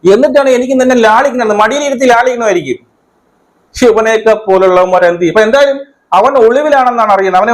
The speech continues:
ഒന്നായാലേ ഇവളെ സഹായിക്കാൻ പറ്റുള്ളൂ എന്നാണ് ഈ പറയുന്ന നന്മ മരങ്ങൾ പറയുന്നത്. അപ്പൊ അവൻ ഒന്നാവണം, ലാളിക്കണം. ലാളിച്ചാൽ മാത്രമേ ഈ പെൺകുട്ടിയെ സഹായിക്കാൻ, ആ, പറ്റുള്ളൂ. എന്തായാലും ആ പെൺകുട്ടി വളരെ ധൈര്യത്തോടു കൂടി,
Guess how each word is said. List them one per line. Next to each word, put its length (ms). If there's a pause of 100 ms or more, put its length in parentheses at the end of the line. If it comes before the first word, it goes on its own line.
ഒന്നായാലേ 540
ഇവളെ 240
സഹായിക്കാൻ 500
പറ്റുള്ളൂ 420
എന്നാണ് 280
ഈ 280
പറയുന്ന 260
നന്മ 300
മരങ്ങൾ 280 (360)
പറയുന്നത്. 440 (580)
അപ്പൊ 140
അവൻ 120
ഒന്നാവണം, 680
ലാളിക്കണം. 580
ലാളിച്ചാൽ 340
മാത്രമേ 400
ഈ 160
പെൺകുട്ടിയെ 380
സഹായിക്കാൻ, 460 (100)
ആ, 60 (100)
പറ്റുള്ളൂ. 360
എന്തായാലും 260
ആ 20
പെൺകുട്ടി 480 (460)
വളരെ 180
ധൈര്യത്തോടു 520
കൂടി, 200